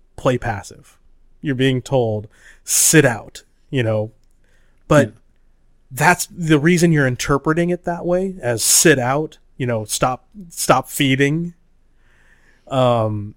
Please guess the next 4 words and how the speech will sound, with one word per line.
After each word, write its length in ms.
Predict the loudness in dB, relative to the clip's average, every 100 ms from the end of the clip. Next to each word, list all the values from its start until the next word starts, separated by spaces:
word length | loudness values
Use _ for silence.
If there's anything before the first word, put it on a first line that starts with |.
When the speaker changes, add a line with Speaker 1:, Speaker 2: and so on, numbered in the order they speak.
| -2
Speaker 1:
is 200 | -2 0
because 920 | -2 -2 -2 0 0 -4 -6 -8 -12 _ _ _ _ _ _ -20
you've 380 | -8 2 2 4
been 400 | 4 4 2 -2